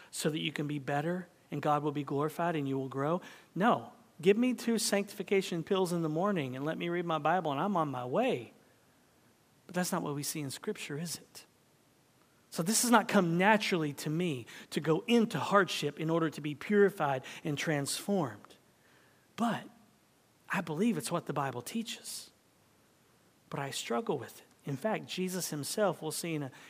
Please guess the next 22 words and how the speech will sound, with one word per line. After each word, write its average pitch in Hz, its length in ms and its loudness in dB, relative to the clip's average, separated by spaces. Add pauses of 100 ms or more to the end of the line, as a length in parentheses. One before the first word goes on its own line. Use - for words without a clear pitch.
(100)
in - 40 -2
our 139 60 -2
Christmas - 400 -4
series, 135 360 -4
Jesus 196 420 0
himself 262 800 -2 (320)
suffered - 760 0 (640)
in 180 140 0
order 185 180 0
to 190 140 -8
grow 208 760 -2 (1400)
so - 160 -6
that 165 120 -4
he 160 120 -4
would 233 300 -6
be 262 140 0
ready 127 480 -6 (520)
to - 100 -12
go 123 260 -8
to 110 200 -16
the - 60 -16
cross. - 640 -14